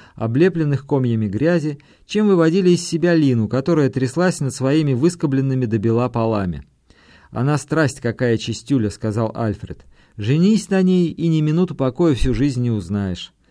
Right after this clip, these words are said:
"Так ты сам, видно, и женишься", — заметил Эмиль. Альфред помолчал, задумавшись. "Нет, не бывать этому", — вымолвил он наконец. "Вряд ли я решусь. Но мне никак не сказать ей про это".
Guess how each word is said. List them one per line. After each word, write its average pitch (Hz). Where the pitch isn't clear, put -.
"Так 127
ты 165
сам, 170
видно, 147
и 151
женишься", — 139
заметил 135
Эмиль. 110
Альфред 147
помолчал, 120
задумавшись. 107
"Нет, 127
не 123
бывать 139
этому", — 110
вымолвил 127
он 123
наконец. 117
"Вряд 151
ли 127
я 127
решусь. 113
Но 117
мне 147
никак 156
не 139
сказать 135
ей 113
про 117
это". 95